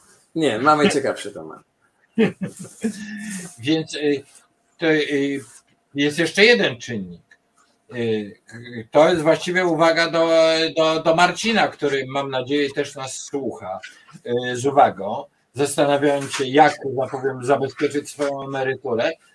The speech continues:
Speaker 2: No przecież ktoś, kto oszczędza na emeryturę, nie wie,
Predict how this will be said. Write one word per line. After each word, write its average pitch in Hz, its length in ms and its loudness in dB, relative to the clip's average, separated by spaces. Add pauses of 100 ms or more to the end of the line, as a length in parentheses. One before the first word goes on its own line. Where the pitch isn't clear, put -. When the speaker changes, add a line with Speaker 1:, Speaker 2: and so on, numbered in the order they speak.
(340)
Speaker 2:
No 139 120 0
przecież 170 440 -4
ktoś, - 340 -2
kto 165 160 -2
oszczędza 175 680 0
na 151 180 0
emeryturę, 151 680 0
nie 190 260 6
wie, 110 240 -6